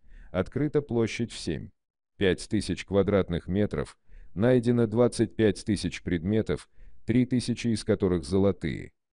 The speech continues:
В результате раскопок было обнаружено три типа захоронений. Особо стоит отметить могилу сорок три. В ней, судя по всему,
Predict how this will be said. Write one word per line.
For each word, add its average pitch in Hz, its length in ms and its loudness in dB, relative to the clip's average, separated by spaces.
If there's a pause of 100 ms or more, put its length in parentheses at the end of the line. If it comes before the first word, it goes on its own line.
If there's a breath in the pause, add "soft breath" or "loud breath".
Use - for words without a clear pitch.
(140)
В 90 120 -6
результате 117 540 2
раскопок 101 600 -2 (260)
было 127 300 4
обнаружено 117 640 2
три 107 260 0
типа 104 300 -2
захоронений. 101 840 0 (380)
Особо 113 360 0
стоит 110 340 0
отметить 98 480 -2
могилу 92 420 0
сорок 95 400 0
три. 95 340 -2 (460)
В 82 160 -6
ней, 127 340 2 (200)
судя 107 340 0
по 104 120 0
всему, 104 520 0